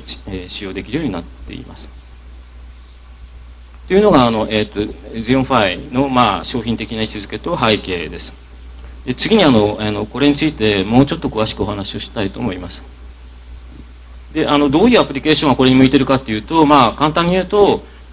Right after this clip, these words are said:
まあ、エンバラシングパラレルか、もしくは、えー、多数のプロセスを使って、例えば、その六十コアで四スレッドなので二百の、まあ、プロセスを動かして、何が、あの、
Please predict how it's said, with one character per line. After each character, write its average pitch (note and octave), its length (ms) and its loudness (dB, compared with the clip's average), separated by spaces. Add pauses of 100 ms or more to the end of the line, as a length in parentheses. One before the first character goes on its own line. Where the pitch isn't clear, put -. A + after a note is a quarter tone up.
ま C#3+ 120 0
あ、 C3 60 6
エ - 20 6
ン C3 60 4
バ C3+ 100 6
ラ C3 60 6
シ C#3+ 100 0
ン C#3 60 2
グ C3 60 -2
パ C#3 120 2
ラ B2+ 120 4
レ G#2+ 80 2
ル G2 60 0
か、 B2+ 240 4
も B2+ 140 2
し - 100 -4
く C3+ 100 -4
は、 G#2+ 260 2 (420)
え G#2 180 -2
ー、 G#2 60 -6
多 A#2+ 120 0
数 D3+ 140 -2
の B2+ 100 0
プ A#2 80 -4
ロ G#2 60 -2
セ G2 100 -8
ス - 120 -6
を G2+ 60 -4
使 - 180 -8
っ F#2+ 80 -4
て、 G2+ 200 -10
例 A2+ 240 -4
え - 20 -2
ば、 A2 320 2
そ - 160 -6
の A2 100 -2
六 A#2 240 -4
十 C#3+ 160 0 (340)
コ C#3 160 4
ア E2+ 200 0 (340)
で D3 100 0
四 C3+ 180 4
ス D3 80 2
レ D3 60 4
ッ C3 40 -4
ド C#3 80 -2
な A#2 60 2
の G2+ 60 0
で G2+ 100 -4
二 G2+ 100 -4
百 B2+ 480 -2 (580)
の、 D#3 240 4
ま C3 120 4
あ、 A#2 40 0
プ B2+ 80 -6
ロ A#2 60 -4
セ A#2+ 120 0
ス - 140 -4
を A#2 40 2
動 A2 100 4
か A2+ 140 0
し - 200 -6
て、 D3+ 280 0
何 A#2+ 320 2
が、 G2 340 -2
あ G#2+ 160 -4
の、 G#2+ 260 -6